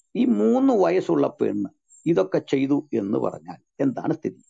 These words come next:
നിങ്ങൾ ആലോചിച്ച് നോക്ക്. ഇപ്പൊ ഒരു കാര്യം പറയുമ്പോൾ അതിൽ കുറെയെങ്കിലും ഒരു സാങ്കത്യം ചേർന്ന് വരുന്നവ വേണം. ഈ മുഹമ്മദ് ഈസയ്ക്ക് എവിടുന്ന് കിട്ടി ഈ പ്രായം?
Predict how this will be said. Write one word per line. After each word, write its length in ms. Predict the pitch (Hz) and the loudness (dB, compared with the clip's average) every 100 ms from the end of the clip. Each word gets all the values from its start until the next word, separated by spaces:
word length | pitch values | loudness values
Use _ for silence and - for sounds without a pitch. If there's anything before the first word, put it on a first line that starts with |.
| - | -2
നിങ്ങൾ 180 | 143 120 | 0 0
ആലോചിച്ച് 240 | 110 - | -2 -6
നോക്ക്. 180 | - _ | -14 _
ഇപ്പൊ 800 | _ _ _ _ _ _ - 190 | _ _ _ _ _ _ 2 2
ഒരു 60 | 233 | 2
കാര്യം 540 | - 165 196 269 269 | 0 2 2 2 -2
പറയുമ്പോൾ 320 | 160 143 139 | -2 -2 -2
അതിൽ 160 | 127 113 | 0 -2
കുറെയെങ്കിലും 680 | - 175 214 220 202 196 196 | 0 0 2 2 2 0 0
ഒരു 100 | 185 | 0
സാങ്കത്യം 600 | 180 170 196 196 - - _ _ - | 0 -2 0 -2 -4 -8 _ _ 0
ചേർന്ന് 280 | 185 208 175 | 2 2 0
വരുന്നവ 320 | 131 127 - | 0 0 0
വേണം. 300 | - - - _ _ _ _ 185 | -2 -4 -10 _ _ _ _ 0
ഈ 60 | |
മുഹമ്മദ് 360 | 196 151 202 262 | 4 4 2 0
ഈസയ്ക്ക് 200 | 233 247 | 0 0
എവിടുന്ന് 240 | 220 254 | 2 2
കിട്ടി 160 | 247 190 | 0 0
ഈ 80 | 196 - | -2 0
പ്രായം? 440 | 123 120 147 147 | 0 0 0 -4